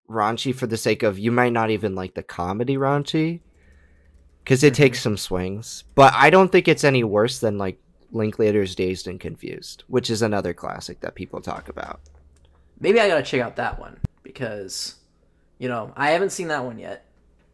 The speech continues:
Speaker 2: but everyone, you know, I feel like everyone says Everybody Wants Some is the sequel to Dazed and Confused. And maybe if I see him, maybe I'll get a better understanding of that movie if I watch the other one.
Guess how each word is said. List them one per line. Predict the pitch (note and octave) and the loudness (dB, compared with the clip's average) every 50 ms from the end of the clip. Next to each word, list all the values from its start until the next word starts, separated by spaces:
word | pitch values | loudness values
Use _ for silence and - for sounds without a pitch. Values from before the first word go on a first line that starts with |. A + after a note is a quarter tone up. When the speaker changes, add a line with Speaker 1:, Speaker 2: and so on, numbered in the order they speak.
| _ _ | _ _
Speaker 2:
but | - A#2 G2 | -10 -8 -6
everyone, | A2+ C3+ C#3 C#3+ C#3+ C#3 C3 B2+ A#2 - | -6 -6 -4 -4 -4 -6 -6 -8 -8 -8
you | B2 B2+ | -8 -8
know, | B2 A2+ A#2 C3 C3 - _ _ _ _ _ _ _ _ _ _ _ _ _ _ _ _ - | -8 -8 -10 -12 -16 -18 _ _ _ _ _ _ _ _ _ _ _ _ _ _ _ _ -14
I | A#2+ | -12
feel | A#2+ - D#3 C#3 | -6 -2 0 0
like | C3+ C3+ C3+ - - _ _ - | 0 0 -2 -8 -18 _ _ -4
everyone | D3 D3+ D#3+ F3+ F3+ E3 | -2 -2 0 -2 -2 -2
says | - F3 D3+ C3+ | -2 -2 0 0
Everybody | B2 C3+ C3 C3+ C3 C3+ B2+ B2 | -2 0 0 0 2 2 0 0
Wants | A#2+ B2 A#2+ A#2 A#2+ | -2 -4 -6 -6 -6
Some | - A#2+ A2 | -10 -10 -10
is | G#2+ - | -12 -12
the | A#2 A2+ | -10 -8
sequel | - - B2 A#2 A#2 - B2 G2+ | -8 -8 -8 -10 -10 -12 -12 -12
to | G2+ G2+ | -12 -12
Dazed | - G2 F#2 E2 - - | -12 -12 -12 -12 -14 -16
and | - - | -16 -16
Confused. | - - - - - - - - - - - - - - _ _ _ _ _ _ _ _ _ _ _ _ _ - | -18 -18 -18 -18 -18 -18 -18 -18 -18 -18 -18 -18 -18 -20 _ _ _ _ _ _ _ _ _ _ _ _ _ -12
And | A2+ G#2+ A2 G#2+ F#2+ F#2+ G2+ - - - - - _ _ _ _ _ _ _ _ _ _ _ _ _ _ _ _ _ _ _ _ _ _ _ | -10 -10 -8 -10 -10 -12 -14 -16 -18 -20 -20 -20 _ _ _ _ _ _ _ _ _ _ _ _ _ _ _ _ _ _ _ _ _ _ _
maybe | - C3+ B2+ C3 C3 C3+ C3 C3 C3 A#2+ - - | -12 -8 -6 -4 -4 -2 -2 -2 -4 -6 -8 -10
if | - C3 B2+ - | -10 -8 -6 -6
I | B2+ A#2+ | -6 -6
see | A#2 - - C3+ B2+ | -6 -8 -8 -8 -8
him, | B2+ C3+ B2+ B2 A#2 - - - - _ _ _ _ _ _ _ _ _ _ _ _ _ _ _ _ _ _ _ _ _ _ - | -8 -8 -10 -10 -12 -14 -16 -20 -20 _ _ _ _ _ _ _ _ _ _ _ _ _ _ _ _ _ _ _ _ _ _ -6
maybe | D3 D#3 D#3+ F3 F3 | -4 -2 0 2 0
I'll | D#3+ | 0
get | D3 E3 D#3 | 0 -2 -2
a | C#3+ | -2
better | B2+ - C3+ C3+ B2 B2 | -2 -2 -2 -2 -4 -6
understanding | B2 B2 A#2+ - - - C3+ C#3 D3+ E3+ F3+ F#3 | -8 -12 -12 -12 -8 -6 -6 -6 -4 -6 -6 -6
of | F#3+ | -4
that | G#3+ G3+ | -4 -2
movie | G3 G#3 A3 A3 A3+ | -2 -2 -2 -2 -4
if | A3 G3+ - | -6 -4 -4
I | F#3 F3 | -4 -2
watch | F3 F3+ F#3 - - | -2 -2 -4 -4 0
the | - G3 | 2 2
other | G3 G3+ G#3+ A3 | 2 2 2 -2
one. | G#3+ A3+ A3+ A3+ A3+ A#3 | -4 -4 -6 -6 -8 -10